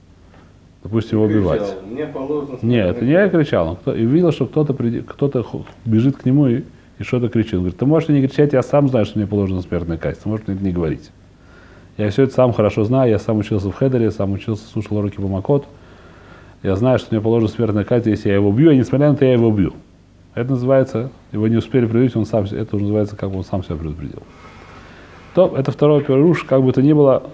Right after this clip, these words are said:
Speaker 1: так сказал Рова. Мипиацму, даже если это мипиацму, сам по себе предупредился сам себя, что такое сам себя, либо его, э, так сказать, будущую у-, у-, убитый, как сказать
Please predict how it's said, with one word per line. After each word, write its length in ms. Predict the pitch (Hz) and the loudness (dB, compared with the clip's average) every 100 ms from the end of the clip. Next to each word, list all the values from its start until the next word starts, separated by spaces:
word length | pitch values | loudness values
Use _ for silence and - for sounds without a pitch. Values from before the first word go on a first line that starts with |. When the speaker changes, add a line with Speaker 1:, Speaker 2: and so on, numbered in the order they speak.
| - | -4
Speaker 1:
так 200 | 127 120 | -2 -2
сказал 320 | - 104 107 | -2 0 2
Рова. 260 | 98 71 - - - - - | 2 -2 -6 -18 -20 -20 -12
Мипиацму, 680 | 104 104 - 139 151 - 117 | -8 -4 0 2 2 0 -2
даже 280 | 120 127 117 | 2 2 2
если 240 | 113 107 | 0 -2
это 120 | 101 | -4
мипиацму, 520 | 107 101 110 135 - 113 | -4 -2 0 0 -2 -4
сам 200 | - 110 | -2 -4
по 40 | |
себе 160 | 104 101 | -4 -8
предупредился 640 | - 104 98 107 117 101 | -6 -6 -2 0 0 -2
сам 180 | 98 107 | -2 -4
себя, 260 | 104 120 139 | -2 -2 0
что 120 | 117 | -2
такое 160 | 104 104 | -2 0
сам 140 | 101 | -2
себя, 220 | - 90 | -2 -2
либо 220 | 101 110 | 0 2
его, 340 | 101 101 107 - - - - - - - | 2 2 0 -2 -10 -20 -20 -20 -20 -12
э, 480 | 95 92 90 87 85 80 | -2 0 2 2 0 -2
так 100 | 85 | -6
сказать, 220 | - 87 | -8 -4
будущую 540 | 110 107 98 104 92 - | 0 0 0 0 -2 -2
у-, 120 | 101 | -6
у-, 240 | 98 - 98 - - - - | -6 -8 -14 -16 -20 -20 -16
убитый, 460 | - 92 117 - 76 | -8 -2 0 0 -6
как 220 | - 87 | -8 -12
сказать 240 | - - | -12 -20